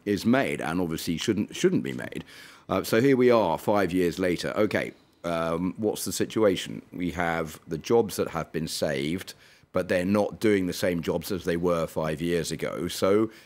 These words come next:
many people who work, uh, for ArcelorMittal are highly disappointed. Uh, the, uh, steel mill has been, has been dismantled, which was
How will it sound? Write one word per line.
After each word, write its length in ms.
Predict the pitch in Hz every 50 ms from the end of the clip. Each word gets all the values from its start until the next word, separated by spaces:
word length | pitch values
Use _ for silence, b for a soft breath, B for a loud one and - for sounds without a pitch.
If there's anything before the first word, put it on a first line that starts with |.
| B B
many 260 | 95 110 120 135 131
people 340 | 131 - 104 95 98 95 92
who 160 | 90 92 92
work, 420 | 87 95 98 98 98 92 - - - 78
uh, 460 | 80 78 78 78 76 73 71 71 69
for 340 | - - - 87 85 78 64
ArcelorMittal 800 | 82 82 - - - 82 76 78 76 65 - 85 80 92 92 - -
are 280 | 80 85 95 95 85
highly 200 | 73 82 85 82
disappointed. 680 | 78 - 78 90 - - 135 143 127 104 - - - - B B B B B B B
Uh, 400 | 90 95 92 92 90 90 87 87
the, 460 | 80 80 80 101 98 95 95 92 87
uh, 80 | 87 87
steel 420 | - - - 135 131 127 113 98
mill 480 | 90 90 87 80 69 71 95 117 135 - B B B B B B B B
has 180 | - 98 95 -
been, 180 | - 110 95 - - - -
has 180 | - 104 101 90
been 240 | - - 131 131 107
dismantled, 600 | 104 98 - 107 104 95 98 90 - 110 98 -
which 220 | 107 104 76 - -
was 200 | 107 98 92